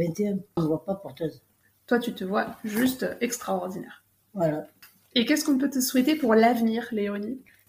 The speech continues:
Speaker 1: <laughs> Je sais pas, moi.
Speaker 2: Tu es heureuse comme ça ? Tu as pas des, des rêves, euh, supplémentaires,
Speaker 1: Hmm.
Speaker 2: des, des
Speaker 1: Alors,
Speaker 2: souhaits ?
Speaker 1: j'aime-, j'aimerais, euh, beaucoup, euh,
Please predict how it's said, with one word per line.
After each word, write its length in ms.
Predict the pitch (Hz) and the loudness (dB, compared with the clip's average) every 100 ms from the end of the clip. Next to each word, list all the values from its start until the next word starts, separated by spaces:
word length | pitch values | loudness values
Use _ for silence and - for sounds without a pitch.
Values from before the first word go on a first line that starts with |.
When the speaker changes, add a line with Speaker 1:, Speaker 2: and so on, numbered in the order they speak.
| _ | _
Speaker 1:
<laughs> 420 | - - - - - | -2 -2 -2 -4 -2
Je 400 | 151 165 160 160 | 2 4 6 4
sais 200 | - 160 - | 4 -2 0
pas, 140 | 151 | 0
moi. 320 | 151 139 131 - _ _ - _ _ | 0 0 -4 -6 _ _ -20 _ _
Speaker 2:
Tu 120 | - | 0
es 100 | 226 | 4
heureuse 320 | 214 214 233 233 | 4 6 4 4
comme 180 | 202 | -2
ça ? 260 | 196 220 240 | 0 0 0
Tu 140 | 247 226 | 0 -2
as 100 | 202 | 0
pas 200 | 226 226 | 2 4
des, 220 | 220 196 | 4 2
des 140 | 196 | -2
rêves, 420 | 202 214 220 220 | 0 2 2 2
euh, 260 | 220 208 202 | -2 -2 -6
supplémentaires, 800 | - - - 196 190 - 202 214 | -8 -8 -4 -2 -4 -4 -2 0
Speaker 1:
Hmm. 280 | 180 170 170 | 0 0 -2
Speaker 2:
des, 180 | 190 185 - | -4 -8 0
des 160 | 226 202 | 2 4
Speaker 1:
Alors, 20 | |
Speaker 2:
souhaits ? 600 | 180 170 202 190 190 233 - | 4 4 4 4 4 2 -2
Speaker 1:
j'aime-, 200 | 180 180 | 0 2
j'aimerais, 380 | 175 180 185 180 | 4 4 4 2
euh, 300 | 170 165 165 - - | 2 2 -2 -4 -6
beaucoup, 480 | 196 190 - 202 | 0 0 4 4
euh, 160 | 190 170 | 6 4